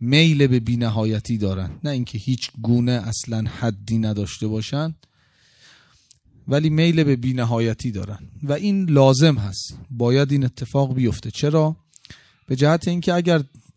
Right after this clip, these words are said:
عالم خلق، عالم مخلوقات به سمت بینهایت نباشه،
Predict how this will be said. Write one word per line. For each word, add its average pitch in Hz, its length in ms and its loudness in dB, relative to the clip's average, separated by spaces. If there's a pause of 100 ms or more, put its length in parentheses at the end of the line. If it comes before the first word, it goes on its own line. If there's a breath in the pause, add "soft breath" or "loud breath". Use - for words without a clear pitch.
(120)
عالم 135 440 4
خلق، 151 680 0 (540)
عالم 127 360 0
مخلوقات 117 720 -2 (1300)
به 123 240 2
سمت 190 400 2
بینهایت 139 840 2
نباشه، 123 520 -2